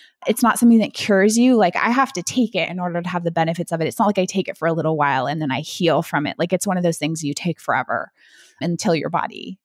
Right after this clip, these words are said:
or unless your body heals. So that's the medication that I take. And I just wanna share that in case that's helpful for anyone to know, to talk to their doctor about. And I've been on it for a long time. And I have had days where I've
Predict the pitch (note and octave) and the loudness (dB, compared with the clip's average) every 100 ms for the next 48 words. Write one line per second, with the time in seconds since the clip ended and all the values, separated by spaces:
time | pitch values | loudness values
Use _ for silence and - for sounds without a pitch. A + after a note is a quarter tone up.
0 | - E3+ E3 D3+ - E3+ - - E3 - | -2 0 2 0 -2 -4 -4 -4 -6 -6
1 | - - - - A3 F#3 F3+ - _ - | -8 -12 -8 0 4 4 2 -4 _ 0
2 | A3+ A#3+ C#4 A#3 G3+ F#3 G3+ F3 E3 - | 0 4 2 4 2 0 2 0 -2 -2
3 | D3+ F3+ F3 G3+ - A3 G3 F3+ - - | -2 -2 -2 -2 2 2 4 0 -4 -20
4 | - - D#4+ D#4+ F#3+ F#3 G3+ C4+ C4+ - | -10 0 2 4 2 0 0 4 4 4
5 | F#3+ - A3 G#3+ G3+ G#3 F#3 F#3 F3+ F3 | 0 2 0 0 -2 0 2 2 2 0
6 | F#3 E3+ F3+ E3 D#3+ - F3 - D#3+ D#3+ | -2 2 4 4 2 -2 -4 -4 -4 0
7 | D3 - F#3+ G3 F#3+ G3+ - _ _ _ | -2 -2 0 2 4 2 0 _ _ _
8 | _ _ - G#3 F#3 F3+ F3+ F#3+ G#3 A3 | _ _ -2 2 4 2 -2 -2 2 2
9 | G3+ F#3+ - F#3 G3 G#3+ G#3+ F#3+ D#3+ - | 2 0 0 2 4 2 0 -2 -2 -6
10 | - - F#3+ F3+ F3+ - _ - A3 A3 | -10 -8 -8 -8 -10 -12 _ -2 -2 0
11 | B3+ A3 A3+ G#3 G3 G3 G3+ F3+ F3 F#3 | -4 -6 -4 -2 -2 -4 -4 -4 -4 -6